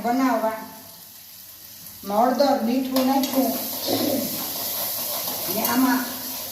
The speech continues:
ધાણા જીરું બધું નાખવાનું છે, જે બે દાણા ખાંડ નાખવાની છે. તો આપણે લોટનો ધાગો દે ને આપણે મૂકી દઈએ થોડીક વાર, પછી લોટ શેકી લઈએ. એમાં કંઈ સાહણી બાહણી હોતી ને,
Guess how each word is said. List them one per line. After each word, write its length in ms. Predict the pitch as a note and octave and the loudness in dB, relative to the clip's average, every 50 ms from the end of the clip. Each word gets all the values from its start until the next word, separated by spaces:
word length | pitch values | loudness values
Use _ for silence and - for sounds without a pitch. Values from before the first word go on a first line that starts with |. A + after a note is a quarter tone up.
| - - - | -10 -8 -6
ધાણા 460 | B3+ B3 B3+ C4 C#4 D4 C#4+ - B3 | -2 0 0 2 2 0 0 2 2
જીરું 300 | C#4+ D4 C#4+ D4 C#4+ C#4 | 2 2 2 2 2 4
બધું 300 | C#4 C#4 C#4 - C#4+ D4 E4+ - - - - - - - - | 4 4 4 4 2 2 0 0 -4 -4 -8 -8 -8 -2 0
નાખવાનું 640 | A#3 - - - B3+ C#4 D4 D4+ D#4 D4+ - - | 0 0 0 -2 -2 -2 -2 0 0 0 0 0
છે, 200 | D4+ D4+ D4+ D4+ | 0 0 2 2
જે 80 | - - | 2 2
બે 220 | - A#3+ A#3+ B3+ | 2 2 2 2
દાણા 280 | B3 B3 B3 B3 B3 A#3 | 2 2 2 2 0 0
ખાંડ 380 | - - - C4 C4+ C4+ C4+ C4+ | -2 0 2 2 4 4 4 2
નાખવાની 600 | C4+ C4+ C#4+ C#4+ C#4+ C#4 C#4 B3 A#3 A#3 A3+ A3 | 2 2 0 -2 -4 -2 -2 0 0 0 -2 -4
છે. 480 | G#3+ - A3+ A3+ G#3 - - - - - - - - - - - - - - - - - - - - - - - - - - - - - - - - - - - - - - - - - - - - - - - - - - - - - - - - - - - - - - - - - - - - - | -4 -4 -2 -2 2 2 2 2 2 0 -6 -10 -14 -20 -20 -20 -20 -20 -20 -20 -20 -20 -20 -20 -20 -20 -20 -14 -12 -12 -12 -12 -16 -18 -20 -20 -20 -20 -20 -20 -20 -20 -20 -20 -20 -20 -20 -18 -20 -20 -20 -20 -20 -20 -20 -20 -18 -18 -18 -18 -18 -20 -20 -20 -18 -18 -18 -18 -20 -20 -20 -16 -4 2
તો 60 | A3 | 2
આપણે 300 | G#3+ A3+ A3+ A3+ A3+ A3+ | 2 2 2 0 2 2
લોટનો 460 | A3+ B3 C4 C4 C4 C4 C4 B3+ B3 | 4 4 4 4 4 4 4 4 6
ધાગો 360 | B3+ B3+ B3+ B3+ B3 C#4 C#4+ C#4 | 6 4 4 4 6 6 6 8
દે 240 | C#4+ D4+ D4+ C#4+ | 10 10 10 10
ને 100 | C4 B3+ | 8 4
આપણે 220 | B3 B3 - A#3 B3 | 2 0 0 0 0
મૂકી 440 | A#3+ B3 C4+ D4 - D#4+ D#4+ C#4 C#4 | 2 2 2 2 4 2 2 2 2
દઈએ 220 | C#4+ C#4 B3+ B3+ | 0 0 -2 -2
થોડીક 320 | C4 C4 C4 B3 B3 A#3+ | -2 -2 -2 -2 -2 0
વાર, 200 | A#3+ A#3 A3+ A#3 - | 0 0 0 0 -2
પછી 300 | C4+ C4+ B3+ A#3+ A3+ G#3 | -2 -2 -2 -2 -2 -2
લોટ 260 | G#3+ G#3+ G#3 G#3+ A#3 | -2 -2 -4 -2 2
શેકી 320 | C4+ C#4+ C#4+ - F4+ E4+ | 2 2 4 6 4 6
લઈએ. 300 | D4 C4 C4 A#3+ A#3 A3+ - B3 - - - - - B3+ | 6 6 6 6 6 4 2 0 -2 -8 -12 -12 -6 0
એમાં 280 | C4+ D4 D4+ D4 C#4+ - | 4 4 6 4 4 2
કંઈ 160 | C#4 C4 A#3+ | 0 0 0
સાહણી 460 | B3+ C4 C#4 D4 D4 D4+ D4+ D4 C#4+ | 2 4 4 6 6 4 4 4 4
બાહણી 380 | B3+ C#4 C4+ C#4 C#4+ C4 C4 B3 | 4 4 4 4 4 4 4 4
હોતી 360 | A#3+ C4 D4+ - F4 F4 E4+ | 6 4 4 4 4 4 4
ને, 280 | F4+ F4+ - - - | 4 4 4 2 -2